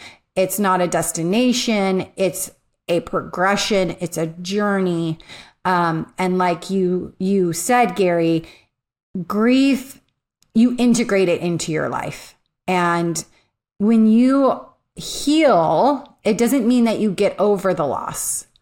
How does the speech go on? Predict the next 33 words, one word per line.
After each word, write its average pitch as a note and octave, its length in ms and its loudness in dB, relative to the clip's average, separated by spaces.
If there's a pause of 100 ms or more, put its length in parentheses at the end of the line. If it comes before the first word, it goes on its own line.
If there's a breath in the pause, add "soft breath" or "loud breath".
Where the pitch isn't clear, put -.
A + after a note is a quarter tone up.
(260)
When G#3 220 2
you A#3 300 4
reach A3+ 300 0
acceptance, A3+ 1000 -2 (580 soft breath)
it G3+ 120 0
doesn't G#3 420 0
mean A3 380 2
that F3+ 340 2
you F#3 1040 2 (100)
are G#3 220 4
okay G3+ 800 0
with D#3+ 340 -4
what D3+ 160 0
happened. - 800 -4
It - 300 -4
just A3 400 -2
means G#3 340 -2
that F3 160 -4
you F#3 160 -2
accept - 840 -6
what E3+ 280 -2
is, F#3 420 -2
you F3 80 0
accept - 460 -6
your F#3+ 80 -2
reality, F3 580 0
and F#3 140 -2
the - 60 -4
grief F3+ 340 -2
no F#3 140 -2
longer D#3 360 -2
controls C3 600 -8
you. F2 220 -10